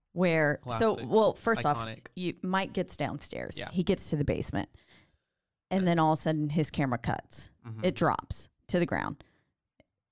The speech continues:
Speaker 1: And then it cuts back to Heather.
Speaker 2: Mm-hmm.
Speaker 1: So it's just, like, you get this, like, few seconds of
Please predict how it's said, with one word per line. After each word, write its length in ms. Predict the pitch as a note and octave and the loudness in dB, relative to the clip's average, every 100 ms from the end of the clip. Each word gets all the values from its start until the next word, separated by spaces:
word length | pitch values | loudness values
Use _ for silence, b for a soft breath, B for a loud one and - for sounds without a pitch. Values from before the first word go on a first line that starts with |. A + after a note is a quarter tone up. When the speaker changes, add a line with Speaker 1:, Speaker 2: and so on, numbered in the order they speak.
| _ _ _ _ _ _ _ - | _ _ _ _ _ _ _ -2
Speaker 1:
And 100 | G3+ | 2
then 100 | E3 | 2
it 80 | - | 0
cuts 200 | - - | -2 -4
back 240 | - - - | -4 -4 -2
to 180 | A#1 - | -2 -2
Heather. 400 | - - - - B2 | -6 -8 -8 -14 -10
Speaker 2:
Mm-hmm. 220 | A#2+ G#2 G#2 | -8 -8 -12
Speaker 1:
So 200 | - E3 | -6 0
it's 140 | D#3+ - | 0 -2
just, 200 | - - | -6 -4
like, 180 | - - _ _ - | -6 -8 _ _ -6
you 120 | F3+ | -2
get 260 | E3 F#3 - | 2 2 2
this, 200 | E3+ - | 0 0
like, 140 | D#3+ - _ | -4 -6 _
few 240 | - F3 | -2 0
seconds 420 | E3+ D3+ - D#3+ D3+ | 2 0 0 0 2
of 300 | D#3 - | 0 -2